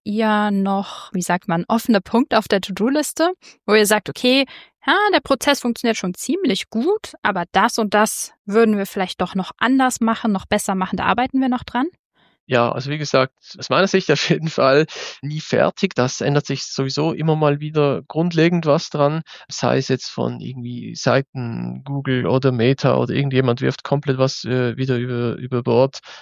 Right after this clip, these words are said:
Speaker 2: Da muss man wieder einen neuen Weg suchen. Das kennen wir ja mittlerweile, sei es D S G V O oder jetzt wie in der Schweiz, neues Datenschutzgesetz vor zwei Jahren. Das ist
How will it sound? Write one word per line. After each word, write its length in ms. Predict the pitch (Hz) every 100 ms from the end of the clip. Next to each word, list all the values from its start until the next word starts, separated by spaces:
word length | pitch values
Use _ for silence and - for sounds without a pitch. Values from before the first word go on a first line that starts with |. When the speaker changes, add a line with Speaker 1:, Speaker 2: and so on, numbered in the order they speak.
| _
Speaker 2:
Da 80 | 135
muss 180 | 135 139
man 140 | 135
wieder 100 | 131
einen 80 | 131
neuen 260 | 139 139
Weg 200 | 135 135
suchen. 400 | - 139 139 135
Das 180 | 123 120
kennen 180 | - 131
wir 100 | 139
ja 60 | 127
mittlerweile, 760 | 135 131 127 120 123 123 120
sei 320 | 131 - 113 123
es 280 | 131 - -
D 140 | 120
S 160 | 123 -
G 100 | 131
V 140 | 123
O 180 | 123 123
oder 160 | 120 117
jetzt 200 | 113 -
wie 80 | 123
in 80 |
der 80 | 120
Schweiz, 420 | - - 117 -
neues 240 | 123 113 -
Datenschutzgesetz 800 | 120 120 - - - - 120 -
vor 100 | -
zwei 240 | - 143 143
Jahren. 300 | 135 135 139 - - - -
Das 180 | 113 135
ist 160 | 117